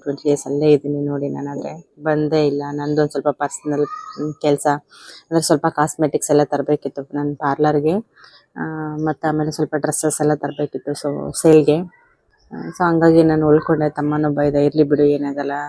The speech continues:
ಹ್ಮ್, ಇರು, ಎಲ್ಲ ಮುಗಿಸ್ಕೊಂಡು ಹೋಗಿವಂತೆ" ಅಂತ ಅಂದಿದ್ದಕ್ಕೆ ಉಳ್ಕೋಬೇಕಾಯ್ತು.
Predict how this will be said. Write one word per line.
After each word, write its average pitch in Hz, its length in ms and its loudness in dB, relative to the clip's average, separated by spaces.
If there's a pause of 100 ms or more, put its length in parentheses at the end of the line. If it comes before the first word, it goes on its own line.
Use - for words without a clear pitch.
(240)
ಹ್ಮ್, 156 380 -8
ಇರು, 151 380 6
ಎಲ್ಲ 147 140 2
ಮುಗಿಸ್ಕೊಂಡು 147 560 0
ಹೋಗಿವಂತೆ" 143 600 -4
ಅಂತ 143 320 -8 (1160)
ಅಂದಿದ್ದಕ್ಕೆ 151 580 2
ಉಳ್ಕೋಬೇಕಾಯ್ತು. 147 880 0